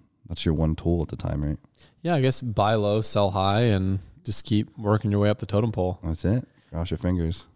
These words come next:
Speaker 2: So you saw this three hundred C X
Speaker 1: Mm-hmm.
Speaker 2: drive down the road.
Speaker 1: Sold.
Speaker 2: What, what, what happened next?
Speaker 1: Um, so I kinda, like,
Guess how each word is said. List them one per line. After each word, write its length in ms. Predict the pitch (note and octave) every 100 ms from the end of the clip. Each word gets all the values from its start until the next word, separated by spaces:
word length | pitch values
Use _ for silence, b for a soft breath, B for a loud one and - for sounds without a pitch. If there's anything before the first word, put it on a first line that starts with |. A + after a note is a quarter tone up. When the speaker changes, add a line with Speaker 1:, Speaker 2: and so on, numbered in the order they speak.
| _
Speaker 2:
So 480 | - B2+ A2+ A2 - _ _
you 120 | - A2+
saw 180 | C3
this 140 | B2+ -
three 140 | C3+
hundred 220 | B2 A2+
C 160 | - A2+
X 280 | G2 - G#2
Speaker 1:
Mm-hmm. 260 | F#2+ F2+
Speaker 2:
drive 240 | G2+ G2 F#2+
down 180 | G2+ G2
the 80 |
road. 360 | F#2+ F#2 F#2 F#2 - _ _ _ _
Speaker 1:
Sold. 480 | - - - - - _ -
Speaker 2:
What, 560 | G2+ G2+ G2+ G2+ - _ _
what, 280 | - A2 -
what 160 | A2 G#2
happened 260 | G2 G2
next? 420 | F#2 F#2 - - - G2
Speaker 1:
Um, 420 | G2 F#2+ F#2+ F#2+
so 200 | - G2
I 60 |
kinda, 240 | F#2 A#2 A2+
like, 180 | F#2+